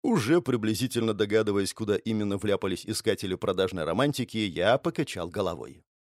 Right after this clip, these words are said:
"Агрон, мне сейчас не до весёлых историй. Да и тебе тоже. Нам всем сейчас надо отдохнуть".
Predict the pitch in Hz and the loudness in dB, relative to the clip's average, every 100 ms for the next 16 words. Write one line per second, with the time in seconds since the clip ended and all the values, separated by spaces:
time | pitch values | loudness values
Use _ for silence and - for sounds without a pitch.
0 | _ 87 90 92 113 107 87 - 82 107 | _ -4 -2 2 4 4 -2 -10 -4 -2
1 | 139 110 - 131 - 101 98 98 - 117 | -2 -2 0 0 0 -4 -4 -2 -2 -2
2 | 107 85 - 69 - _ _ 135 147 151 | -2 -6 -8 -10 -14 _ _ 0 2 2
3 | 156 151 135 139 82 65 - - 117 147 | 2 2 4 4 2 -4 -14 -4 2 2
4 | - 175 151 107 113 104 143 123 113 104 | 4 2 2 0 0 2 4 4 4 4
5 | 143 160 95 - | 2 0 -4 -6